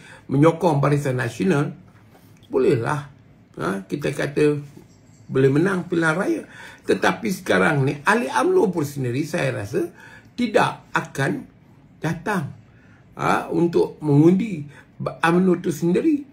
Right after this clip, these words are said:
Mereka akan membuat, ha, apa-apa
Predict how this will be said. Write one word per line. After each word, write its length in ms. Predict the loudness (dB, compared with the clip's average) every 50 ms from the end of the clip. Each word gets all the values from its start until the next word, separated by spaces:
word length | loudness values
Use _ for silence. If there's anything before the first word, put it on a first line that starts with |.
| -20 -20 _ _ -2
Mereka 480 | 2 2 2 4 2 2 0 0 0
akan 100 | 2 4 4 4
membuat, 640 | 4 2 0 0 2 4 4 4 2 0 -4 -10 -20 _ _ -20 -20 _ -10
ha, 160 | -6 -4 -2 0 0 0 0 0 0 0 -2 -2 -2 -2 -2 -4 -4 -4 -4 -4 -4 -4 -4 -6 -6 -6 -8 -8 -10 -10 -10 -10 -12 -12 -12 -14 -16 -20 -20 -20 -20 _ -20 -20 _ _ _ -20 -20 _ _ _ _ _ _ _ -20 -20 _ _ -20 _ _ _ -20 -20 -20 -20 -20 -20 -20 -16 -10
apa-apa 600 | -6 -6 -6 -6 -4 -4 -4 -4 -4 0 2 4